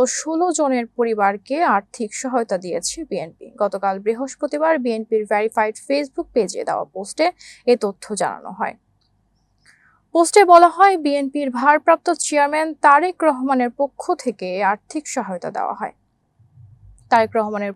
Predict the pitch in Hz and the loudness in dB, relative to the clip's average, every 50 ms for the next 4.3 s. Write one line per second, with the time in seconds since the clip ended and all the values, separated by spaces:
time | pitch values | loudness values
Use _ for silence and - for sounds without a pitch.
0 | - 208 208 208 - - 320 370 381 - - - - - - 277 285 277 - - | -8 -8 -8 -8 -2 0 0 0 0 -2 -10 -20 -20 0 6 6 6 6 6 2
1 | - 359 - - - 311 285 285 277 262 269 262 240 269 277 302 330 320 262 247 | 0 0 0 0 0 0 2 2 2 4 4 4 4 4 2 2 2 0 0 0
2 | 233 226 226 220 - 226 220 214 - 262 285 302 - - - - - 359 359 302 | 0 -2 -2 -2 0 0 0 0 0 -2 -2 -2 -2 -6 -6 -6 -4 -4 -4 -2
3 | - 254 240 - 233 214 202 208 208 214 202 - - 262 254 - - 339 339 - | -2 -2 -2 -2 -4 -6 -4 -6 -6 -8 -6 -2 -2 -2 -2 -2 -4 -6 -6 -4
4 | - 220 220 214 220 202 | -4 -4 -2 -2 -4 -6